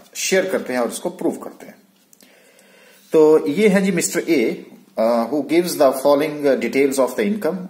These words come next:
उन्होंने कहा income from salary है मेरी अस्सी हजार रुपए, लॉटरी लगी है उनकी तीन लाख रुपए की,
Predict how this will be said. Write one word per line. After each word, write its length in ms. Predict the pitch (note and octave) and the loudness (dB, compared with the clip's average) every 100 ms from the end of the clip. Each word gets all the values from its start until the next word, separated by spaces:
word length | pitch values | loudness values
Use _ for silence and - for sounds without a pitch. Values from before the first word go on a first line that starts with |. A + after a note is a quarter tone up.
| - | -8
उन्होंने 220 | A#2+ B2+ | -4 -4
कहा 180 | C3 C#3 | -2 -2
income 300 | A#2+ A#2+ B2+ | -2 -2 -2
from 160 | C3 A#2+ | -2 0
salary 320 | A#2 A2+ B2+ | 0 0 -2
है 180 | B2+ B2 | -2 -2
मेरी 200 | A#2+ - | -6 -8
अस्सी 240 | - D3+ | -8 -2
हजार 280 | C#3 A#2+ A2+ | 0 0 -2
रुपए, 220 | A2+ B2 - - _ - - - - | -4 -10 -14 -20 _ -20 -20 -20 -6
लॉटरी 460 | G#2 C3 C3+ E3+ F3 | 2 2 4 2 2
लगी 320 | B2+ C3 C#3+ | 2 0 2
है 60 | C#3+ | 0
उनकी 300 | C#3 C3+ C3+ | 0 -4 -8
तीन 280 | - A#2+ B2 | -6 -2 0
लाख 200 | - B2 | 0 -2
रुपए 220 | G2+ A#2 | -4 -6
की, 280 | C#3 E3+ | -6 -12